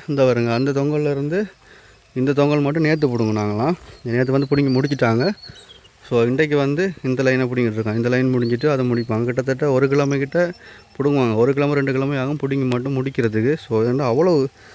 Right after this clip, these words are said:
செஞ்சு வச்சுருக்காங்க. அஹ் இதை பாருங்க. பிடுங்கி, பிடுங்கி போட்டாங்களா? இப்போ வந்து இதெல்லாம் பிடுங்கி முடிய எல்லாத்தையும் உரிச்சு, உரிச்சு வந்து பேக்கில் போட்டுருவாங்க. ஆனா கச்சானுமே நல்ல கச்சான் இது.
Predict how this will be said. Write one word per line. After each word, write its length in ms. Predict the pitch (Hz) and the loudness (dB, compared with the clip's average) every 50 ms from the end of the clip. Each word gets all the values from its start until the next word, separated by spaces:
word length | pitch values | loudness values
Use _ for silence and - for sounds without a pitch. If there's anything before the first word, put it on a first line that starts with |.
| - - - - - - - - - | -20 -20 -20 -20 -20 -20 -18 -8 -4
செஞ்சு 180 | 139 151 151 147 | -4 0 0 0
வச்சுருக்காங்க. 560 | 139 127 123 120 110 110 110 117 127 160 196 - - - - - - - - - | 0 2 0 0 0 0 0 0 0 0 -2 -4 -6 -12 -18 -20 -20 -16 -10 -6
அஹ் 200 | 123 120 120 120 | -4 -2 -2 0
இதை 120 | 123 127 | 0 0
பாருங்க. 260 | 123 120 113 113 113 113 - - - - - - - - - - - - | -2 -2 -4 -4 -6 -10 -12 -16 -20 -20 -20 -20 -20 -20 -20 -20 -18 -6
பிடுங்கி, 180 | - 131 127 123 | -4 -2 0 0
பிடுங்கி 280 | 127 131 139 135 127 131 | 2 2 2 2 2 0
போட்டாங்களா? 500 | 131 127 127 120 110 120 123 123 120 113 - - - - | 0 2 0 0 2 2 2 0 0 -2 -4 -10 -16 -10
இப்போ 160 | 127 123 123 | -6 -4 -2
வந்து 180 | 123 127 131 143 | -2 0 0 2
இதெல்லாம் 240 | 147 143 143 135 127 | 2 2 2 0 0
பிடுங்கி 260 | 139 135 135 135 127 | 0 0 0 0 0
முடிய 420 | 127 127 131 131 131 143 175 196 - - - - - - - - - - - - | 0 0 0 0 2 2 0 0 -2 -8 -16 -20 -20 -20 -20 -20 -20 -20 -16 -10
எல்லாத்தையும் 380 | - 127 131 127 123 135 131 127 | -4 -2 0 0 2 2 2 2
உரிச்சு, 220 | 139 139 135 - 135 | 2 0 0 2 2
உரிச்சு 160 | 123 120 127 | 2 2 2
வந்து 180 | 127 127 151 151 | 0 0 0 2
பேக்கில் 360 | 147 143 139 135 131 123 117 | 2 2 2 2 2 0 0
போட்டுருவாங்க. 520 | 113 110 110 110 107 104 104 107 113 139 165 - - - | 0 -2 -2 -2 -2 -2 -2 -2 -4 -6 -8 -10 -12 -8
ஆனா 140 | - 120 123 | -4 -2 -2
கச்சானுமே 520 | 123 - 151 151 - 190 185 175 170 170 170 147 | 0 0 -2 0 0 2 2 2 2 2 0 0
நல்ல 140 | 147 151 147 | 0 0 0
கச்சான் 420 | - 127 123 - 131 120 113 104 | -2 -4 -4 -2 -2 0 0 0
இது. 180 | 101 107 127 151 | -2 -4 -6 -8